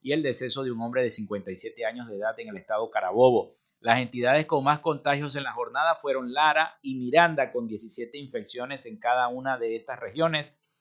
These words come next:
Le siguen Aragua con dieciséis, Apure con seis, Caracas con cuatro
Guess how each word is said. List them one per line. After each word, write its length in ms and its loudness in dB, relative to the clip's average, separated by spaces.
Le 180 0
siguen 360 -4
Aragua 560 6
con 160 -2
dieciséis, 640 -2
Apure 360 -6
con 180 -6
seis, 440 -6
Caracas 640 4
con 220 -6
cuatro 680 2